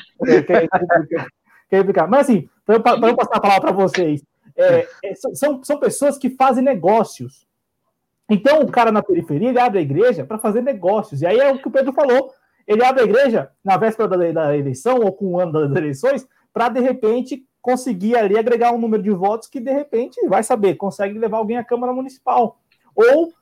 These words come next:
pra garantir o do mês. Então, faz uma renda com isso. Então, assim, o, a, é preponderante o, o aspecto financeiro. E aí, voltando ao caso aqui, particularmente de casa,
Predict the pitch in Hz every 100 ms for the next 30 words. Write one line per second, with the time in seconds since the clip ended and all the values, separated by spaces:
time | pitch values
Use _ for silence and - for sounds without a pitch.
0 | _ - 247 262 262 254 262 277 294 226
1 | 262 262 180 226 233 233 233 269 185 240
2 | 277 269 233 262 - _ _ - 240 240
3 | 180 196 196 196 - 160 - 180 180 269
4 | 277 285 240 247 269 233 175 - 180 165
5 | 160 151 165 156 _ 160 143 - 120 -
6 | _ _ 156 196 214 208 202 175 156 -
7 | 151 147 - 143 147 139 151 139 135 143
8 | 208 170 240 196